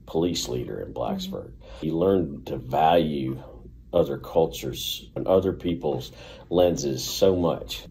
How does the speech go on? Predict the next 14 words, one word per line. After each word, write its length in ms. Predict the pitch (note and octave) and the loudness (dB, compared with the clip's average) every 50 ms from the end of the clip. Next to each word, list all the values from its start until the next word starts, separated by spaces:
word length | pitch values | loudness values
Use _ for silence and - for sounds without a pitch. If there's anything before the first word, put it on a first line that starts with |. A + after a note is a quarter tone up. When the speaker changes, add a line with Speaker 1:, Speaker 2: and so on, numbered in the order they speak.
| - - - - | -18 -18 -18 -2
Speaker 1:
So 140 | - - G2 | 2 2 2
it's 120 | F#2 - | 2 2
kind 160 | - - C3+ C3 | 4 8 8 8
of 80 | G2+ | 8
a 40 | - | 6
two-way 340 | - - - F2+ E2+ D#2+ D2+ | 0 0 2 2 4 2 2
street, 360 | - - - - C3+ A#2 - - - - | 0 -2 -4 -4 -4 -4 -4 -8 -12 -6
Speaker 2:
Yeah. 140 | - G3+ F#3+ F3 - F#3 - - - - | -4 -4 -4 -4 -6 -10 -14 -10 -2 0
Speaker 1:
is 200 | E2 D#2+ D2+ - | 0 0 2 0
that 120 | C#2+ - | -2 -2
we 160 | - E2+ G2 G2 | 2 0 0 0
provide 640 | - - F2 - E2+ D#2+ D#2+ D#2+ D#2 D#2 D2+ D2 - - - - - - - - - - - - - - - - - - - - - - - - - - | 0 -2 2 4 6 6 6 6 6 4 2 0 -4 -8 -12 -14 -16 -18 -18 -20 -20 -20 -20 -20 -20 -20 -20 -20 -20 -18 -18 -18 -18 -18 -18 -18 -2 2
this 340 | - F#2 F2 - - - - - - - - - - - - | 4 4 4 4 0 -4 -6 -10 -16 -18 -18 -20 -20 -20 -14
setting 720 | - - - - - A2 G2+ F#2 F2 E2 D2 C#2 C2+ C2 | -8 -4 2 8 10 12 12 12 10 6 4 2 -2 -4